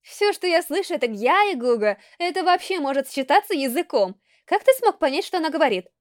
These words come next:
Нагума-кун, твоё понимание языка стало ещё лучше? Или что?» Продолжили Шидзуку и Сузу наседать на Хаджими. Его способность понимать гоблина была настолько непостижима для них, что у них произошла перегрузка мозга.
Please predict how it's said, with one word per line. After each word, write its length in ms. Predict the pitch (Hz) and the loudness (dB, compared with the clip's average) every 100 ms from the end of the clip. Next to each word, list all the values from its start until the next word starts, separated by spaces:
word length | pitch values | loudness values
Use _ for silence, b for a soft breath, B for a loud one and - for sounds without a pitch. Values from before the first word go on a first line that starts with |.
| - 554 | -4 0
Нагума-кун, 480 | 277 233 226 233 226 | 0 -2 -2 -4 -2
твоё 280 | 240 240 | 2 2
понимание 420 | 240 240 240 233 233 | 2 -2 -2 -2 -2
языка 260 | 233 254 | -2 -2
стало 220 | 247 240 | -2 2
ещё 240 | 233 - 240 | 0 2 0
лучше? 400 | 254 - 285 381 - | 0 0 0 0 -4
Или 240 | 320 247 | 0 2
что?» 480 | 247 - 214 196 370 _ _ _ _ _ _ _ _ | 0 -2 2 4 4 _ _ _ _ _ _ _ _
Продолжили 500 | 214 254 466 392 330 | -2 2 2 2 0
Шидзуку 440 | 302 311 240 254 214 | -2 -4 -4 -2 -4
и 40 | |
Сузу 300 | - 285 220 | -2 -2 -2
наседать 380 | 202 208 254 262 | -4 0 0 0
на 100 | 269 | -6
Хаджими. 540 | - 202 190 165 - _ b b | -2 -4 -4 -14 -16 _ b b
Его 180 | 240 466 | 0 0
способность 540 | - 339 - 277 294 | 2 -2 -2 -4 -4
понимать 400 | 269 240 226 208 | -4 -2 -2 0
гоблина 380 | 202 277 233 196 | 2 2 2 0
была 160 | 202 214 | 0 0
настолько 460 | 240 - 359 311 | -2 -2 -2 -2
непостижима 640 | 269 233 254 277 247 330 202 | -4 -4 -4 -2 0 0 0
для 140 | 175 | -2
них, 220 | 165 - _ b | -4 -16 _ b
что 240 | - - 226 | -14 -4 -2
у 20 | |
них 200 | 285 - | -2 0
произошла 560 | 220 202 190 - 254 | 2 2 0 0 -2
перегрузка 580 | 254 214 202 262 - 269 | -2 -2 -2 -4 -4 -4
мозга. 500 | 262 226 175 - - | -2 -6 -10 -12 -14